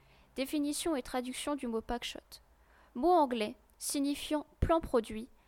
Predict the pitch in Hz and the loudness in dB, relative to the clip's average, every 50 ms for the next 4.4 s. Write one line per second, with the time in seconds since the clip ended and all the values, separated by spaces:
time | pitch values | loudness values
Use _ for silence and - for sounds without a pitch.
0 | _ _ _ - _ - 226 226 - 240 247 - - - 277 269 285 - - - | _ _ _ -16 _ -6 -2 2 2 2 2 2 0 0 0 0 0 -4 -8 -8
1 | - 240 240 - - 226 226 226 262 262 269 262 240 226 - - 254 240 262 - | -4 -4 -4 -2 -4 -4 -2 0 0 2 2 0 -2 -4 -6 -6 -6 -6 -6 -6
2 | _ - 240 233 262 254 254 269 269 269 262 - - - _ _ _ - 302 339 | _ -8 -4 -2 0 2 2 2 2 2 0 -2 -6 -12 _ _ _ -2 0 0
3 | 330 - - - 302 254 254 254 - - 254 254 277 311 311 - - 233 233 233 | 0 -2 -2 -2 0 0 0 -2 -4 -4 -6 -6 -6 -6 -10 -4 -2 0 0 2
4 | 240 254 254 247 - - 247 262 | 2 0 0 -2 -4 -4 -4 -4